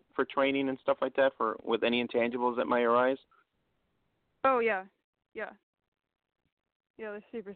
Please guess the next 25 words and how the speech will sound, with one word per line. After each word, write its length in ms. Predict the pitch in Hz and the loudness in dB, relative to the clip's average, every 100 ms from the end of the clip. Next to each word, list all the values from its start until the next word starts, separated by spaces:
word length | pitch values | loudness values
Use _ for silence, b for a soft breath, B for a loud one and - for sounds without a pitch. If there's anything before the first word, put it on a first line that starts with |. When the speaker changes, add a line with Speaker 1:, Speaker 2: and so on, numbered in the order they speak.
| - | 0
Speaker 1:
there 100 | 254 | 2
Speaker 2:
supportive. 180 | 120 135 | 4 6
Speaker 1:
any 160 | 143 | 4
coach, 260 | - 143 135 - | 4 2 2 4
any 200 | 139 147 | 4 4
coaches 460 | - 151 - 151 143 | 4 2 4 2 4
that 120 | 147 | 2
you 140 | 143 | 2
wanna 480 | 139 135 135 120 - - | 4 4 4 2 0 0
let 180 | 131 | 2
us 60 | 135 123 | 2 2
know 160 | 117 | 4
about 340 | 131 143 143 131 | 4 4 4 4
that 140 | 117 | 4
have 160 | 117 104 - | 4 0 -4
probably 480 | - 123 120 120 110 | 2 4 4 4 4
helped 240 | 113 - | 4 2
you 80 | 110 | 4
out 300 | 110 131 165 _ _ _ _ - | 6 6 2 _ _ _ _ -10
in, 120 | 120 - | -6 -2
on 140 | 113 | 0
both 180 | 123 123 | 2 2
sides 240 | - 127 147 | 4 2 4
of 180 | 135 117 | 2 0
this, 100 | 135 | -4